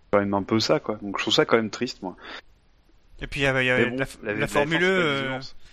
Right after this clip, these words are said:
Speaker 2: la Formule E, elle est, elle est morte, là, aujourd'hui, là. Donc, euh, il faut attendre l'année prochaine, maintenant.
Speaker 1: Ah oui, il pourra pas trouver de baquet, oui. Ça, c'est, enfin, quoique, ça change pas mal en F-, en Formule E, quand même, mais bon.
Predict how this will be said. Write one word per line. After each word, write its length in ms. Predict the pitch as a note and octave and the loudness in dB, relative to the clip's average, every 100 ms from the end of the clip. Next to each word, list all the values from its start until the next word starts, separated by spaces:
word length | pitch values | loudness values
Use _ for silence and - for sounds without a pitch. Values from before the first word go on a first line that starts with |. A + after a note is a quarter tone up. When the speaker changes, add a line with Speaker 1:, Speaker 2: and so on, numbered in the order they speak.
| - | -12
Speaker 2:
la 100 | C#3 | -10
Formule 380 | C3+ C#3+ C#3 D3 | -6 -4 -4 -2
E, 80 | F3+ | -2
elle 80 | D#3+ | -2
est, 600 | C3+ B2+ B2 B2 B2+ C3 - - - | -2 -4 -4 -6 -10 -10 -12 -10 -10
elle 80 | C3+ | -8
est 60 | |
morte, 220 | D#3 G#3+ | -6 -6
là, 100 | - | -8
aujourd'hui, 360 | C3+ C3 C3 C3+ | -12 -12 -14 -14
là. 80 | C3 B2 | -18 -18
Donc, 220 | C3 - | -20 -20
euh, 20 | C3+ - C3+ | -20 -20 -20
il 80 | C3+ | -14
faut 140 | C3 | -10
attendre 260 | B2+ - C3+ | -10 -10 -10
l'année 160 | B2 | -10
prochaine, 300 | B2 B2+ G#3 | -8 -8 -10
maintenant. 260 | D#3 - - - - - - - | -12 -18 -18 -18 -16 -16 -16 -2
Speaker 1:
Ah 80 | - | 4
oui, 100 | B2 - | 4 2
il 160 | A2 | -4
pourra 180 | - F#2 | -4 -6
pas 100 | - | -4
trouver 200 | - B2+ | -2 0
de 60 | - | 0
baquet, 260 | G#2 G2+ | -6 -8
oui. 140 | G2+ G2+ | -10 -10
Ça, 160 | - G#2+ | -10 -10
c'est, 140 | G#2+ - - | -12 -14 2
enfin, 120 | G2+ G2+ | 4 4
quoique, 300 | G#2+ G2 A2+ | 2 -2 -6
ça 140 | A2+ | -6
change 220 | G#2 A2 | -8 -8
pas 100 | - | -6
mal 140 | G#2 G2+ | -6 -4
en 100 | G2 | -6
F-, 160 | F#2+ - G#2 | -8 -10 -10
en 160 | G2+ G2 _ - - | -10 -12 _ -8 -2
Formule 260 | G2+ G2+ | 2 2
E, 100 | G#2+ | 0
quand 120 | G#2 | 0
même, 140 | G2+ G2+ | -4 -4
mais 80 | F#2+ | -4
bon. 180 | F#2 | -6